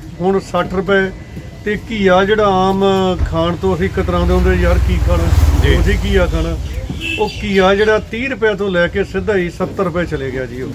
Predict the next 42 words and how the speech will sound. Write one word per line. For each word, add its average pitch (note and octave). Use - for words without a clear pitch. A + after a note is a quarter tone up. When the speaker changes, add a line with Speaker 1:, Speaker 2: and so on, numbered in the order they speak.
Speaker 1:
ਤੇ F#3+
ਬਾਕੀ G3+
ਹਰੇਕ A#3+
ਸਬਜ਼ੀ G#3+
ਜਿਹੜੀ G#3+
ਆ G3
ਮਹਿੰਗੀ G#3
ਹੋਈ D3+
ਆ B2+
ਬਹੁਤ F#3+
ਜ਼ਿਆਦਾ, F3
Speaker 2:
ਜੀ। E3
Speaker 1:
ਜਾਣੀ F3+
ਅੱਧੋ A3+
ਅੱਧੀ A#3+
ਫਰਕ G3
ਪੈ D#3+
ਗਿਆ। C3
Speaker 2:
ਆਪਾਂ D3
ਕ-, C#3+
ਇਹ F#3
ਕਹਿ F#3
ਸਕਦੇ C#3+
ਹਾਂ C#3+
ਕਿ F3+
ਜਿਹੜਾ D#3
ਗਰੀਬ C#3+
ਵਿਆ-, C3
ਵਿਅਕਤੀ C3
ਆ, D3
ਦਿਹਾੜੀ C#3
ਕਰਦਾ B2
ਆ, E3
ਉਹਦੀ E3+
ਪਹੁੰਚ D#3+
ਤੋਂ F#3+
ਸਬਜ਼ੀ D3
ਬਾਹਰ D3
ਹੋ D#3+
ਗਈ C3
ਆ C#3+
ਜੀ। C#3+